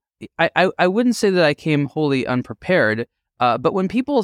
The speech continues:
basically for the first couple of years started calling me a journalist, I was like, "I'm not." I didn't even know exactly what to call myself,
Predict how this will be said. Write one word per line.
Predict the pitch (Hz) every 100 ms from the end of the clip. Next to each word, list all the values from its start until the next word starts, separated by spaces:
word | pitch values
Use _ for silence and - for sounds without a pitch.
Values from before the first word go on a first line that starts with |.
| -
basically | 202 - 214 190 170 -
for | -
the | 156
first | - 190 -
couple | 175 151
of |
years | 156 156
started | - 151 131
calling | - 151 147
me | 127
a |
journalist, | 110 131 175 143 123 -
I | 139
was | 135
like, | 139 120
"I'm | 127 131
not." | 135 170 113 113
I | 117
didn't | 131 139
even | 127
know | 117
exactly | 110 120 127 120
what | 107
to |
call | - 185
myself, | 185 127 131 123